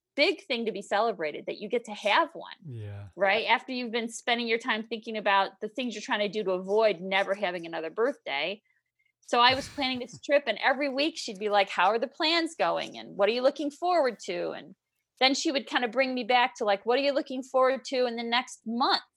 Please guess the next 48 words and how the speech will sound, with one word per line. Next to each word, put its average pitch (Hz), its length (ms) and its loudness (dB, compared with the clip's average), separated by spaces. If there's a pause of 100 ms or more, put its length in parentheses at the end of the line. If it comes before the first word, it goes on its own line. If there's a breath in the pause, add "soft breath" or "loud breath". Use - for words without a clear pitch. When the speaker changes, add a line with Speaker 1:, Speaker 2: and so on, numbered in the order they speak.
(100)
Speaker 1:
Like, 185 240 -2
what 226 200 0
are 285 40 2
you 277 120 2
looking 262 280 -2
forward 233 320 0
to 240 120 -2
in 202 120 -4
the 202 60 -6
next 196 420 -6
week? 262 440 -4 (500)
And 220 100 -2
then 220 140 -2
what, 254 260 2
what 247 220 0
are - 20 2
you 339 100 0
gonna 311 220 0
do 285 160 -4
tomorrow 233 720 0
that'll 175 200 -2
be 160 200 -12
good?" - 200 -8 (220)
You 202 120 -6
know? 196 260 0
So 220 300 0
I 202 140 6
could 214 260 -10
think 285 200 0
about, 190 360 4 (400 soft breath)
there's 220 220 2 (100)
things 302 220 2
that 254 100 4
I 226 100 6
can 226 220 -6
do 247 320 0
that - 160 0
can 214 180 -8
be 202 160 -8
positive 226 720 4
even 233 300 -8
while 196 240 4
I'm 185 180 0
in 185 80 -10
the 190 60 -10
middle 208 300 -2
of 175 140 -2
this - 340 -8